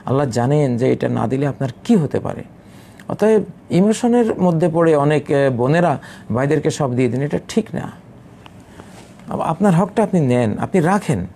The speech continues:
হ্যাঁ, যখন আপনার কখনো আর কোনো প্রয়োজন দেখা দেয়নি, দেবে না, বা আল্লাহ আপনাকে অঢেল দিয়েছেন, আপনি তখন ভাইকে সেটা দিবেন, দিতে পারেন জীবনের শেষ পর্যায়ে এসে,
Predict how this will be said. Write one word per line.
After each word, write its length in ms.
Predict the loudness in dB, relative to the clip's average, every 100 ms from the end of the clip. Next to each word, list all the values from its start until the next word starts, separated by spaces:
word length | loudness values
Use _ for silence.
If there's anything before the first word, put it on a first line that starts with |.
| -20 -20 -20 -20
হ্যাঁ, 320 | -8 -4 -4 -6 -16 -14 -8 -4
যখন 280 | -2 0 -2
আপনার 280 | -2 -4 -2
কখনো 280 | -4 -4 -2
আর 120 | -2 -2
কোনো 200 | -2 -4 -2
প্রয়োজন 340 | -4 -2 -4
দেখা 240 | -4 -4 -2
দেয়নি, 420 | 0 0 0 -4 -8 -20 -8
দেবে 240 | -4 -2 0
না, 100 | 0
বা 120 | 2
আল্লাহ 180 | 2 0
আপনাকে 300 | -4 -2 0
অঢেল 400 | 0 0 0 0
দিয়েছেন, 380 | -2 -4 -6 -12 -14 -20 -20 -6
আপনি 260 | -4 -2 -2
তখন 300 | -2 0 0
ভাইকে 300 | 0 -2 -6
সেটা 260 | -4 -4
দিবেন, 360 | -2 0 -2 -4 -6
দিতে 200 | -6 -4
পারেন 440 | -6 -6 -8 -10 -6
জীবনের 320 | -6 -4 -4
শেষ 260 | -4 -8
পর্যায়ে 400 | -6 -10 -8 -8
এসে, 220 | -8 -8